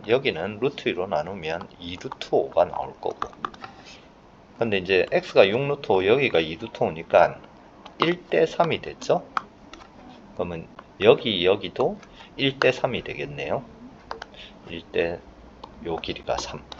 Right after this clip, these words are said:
그러면 이제 우리 구하려고 하는 삼각형 에이에프이는 삼각형, 어, 에이비이의 밑변이 삼분의 이가 되는 거죠.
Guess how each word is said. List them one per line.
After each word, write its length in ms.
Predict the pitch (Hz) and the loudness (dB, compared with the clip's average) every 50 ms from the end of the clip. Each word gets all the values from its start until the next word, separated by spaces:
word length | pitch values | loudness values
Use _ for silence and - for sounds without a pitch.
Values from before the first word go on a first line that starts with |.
| - - - - - - - - - - - - - - - - - | -18 -20 -20 -20 -20 -20 -20 -18 -16 -14 -14 -14 -16 -18 -18 -12 -4
그러면 260 | - 107 110 104 92 87 | 0 0 2 2 0 -2
이제 140 | - - | -2 -2
우리 200 | 85 92 110 151 | -2 0 0 -2
구하려고 560 | 151 - - - 101 123 151 170 170 165 147 110 | 0 4 8 8 8 8 8 4 2 6 6 6
하는 220 | 92 90 90 95 | 6 4 0 -4
삼각형 540 | - - 160 160 139 117 - - 101 87 - | -4 -4 -2 0 0 0 0 -2 -4 -2 0
에이에프이는 1000 | - 113 123 131 135 135 135 - - - - 135 117 131 123 101 76 80 87 92 76 - - - - - - - - - - - - - - - - - - - - - - - - - - - - - - - - - - - - - - - - - - - - - - 170 160 156 - 226 226 220 - - - - - - - 202 - 247 247 254 254 - - - - - - - - - - - - - - - - | 0 2 2 2 2 0 -2 -2 -6 -10 -8 -8 -6 -6 -6 -6 -6 -8 -10 -10 -10 -12 -16 -18 -20 -20 -20 -20 -20 -20 -20 -18 -14 -14 -14 -14 -16 -20 -20 -20 -20 -20 -20 -20 -18 -16 -18 -18 -16 -16 -16 -16 -14 -12 -14 -14 -14 -14 -18 -20 -20 -20 -18 -18 -18 -18 -18 -20 -20 -20 -18 -16 -16 -16 -18 -20 -20 -20 -20 -20 -20 -20 -18 -18 -16 -16 -16 -14 -14 -14 -14 -14 -16 -18 -18 -18 -18 -18 -18 -18 -18 -18 -16
삼각형, 840 | - - - - 151 147 131 104 - - - - 131 135 160 175 175 - - - - - - - - - - - - - - - - | -14 -10 -6 -4 2 4 4 4 4 2 -2 0 0 0 0 -4 -8 -12 -16 -20 -20 -20 -20 -20 -20 -20 -20 -20 -20 -18 -18 -14 -10
어, 240 | 80 80 78 - - - - | -8 -6 -6 -4 -4 0 2
에이비이의 1120 | - 139 156 165 165 165 - 170 170 165 156 151 151 151 143 104 90 104 107 82 73 - - - - - - - - - - - - - - - - - - - - 523 466 - - - - - - - - 571 571 - - - - - - - - - - - - - - - - | 2 2 2 0 -6 -8 -6 -6 -6 -6 -6 -6 -6 -6 -4 -2 0 0 0 0 -4 -8 -14 -20 -20 -20 -20 -20 -20 -20 -20 -20 -16 -16 -16 -16 -18 -20 -20 -20 -16 -14 -14 -14 -12 -12 -12 -12 -12 -12 -12 -12 -12 -12 -12 -20 -20 -20 -20 -20 -20 -18 -16 -16 -16 -14 -10 -4 -2
밑변이 520 | 139 196 - - 180 131 107 92 87 - - | 0 0 0 0 0 0 0 0 -2 -4 -6
삼분의 440 | - - - 160 160 196 196 165 113 - | -6 0 0 0 2 2 2 2 0 4
이가 200 | - - 95 185 | 6 6 6 6
되는 240 | - 87 101 110 | 4 0 -2 0
거죠. 360 | 101 180 - - - 117 143 | 0 0 2 2 0 0 0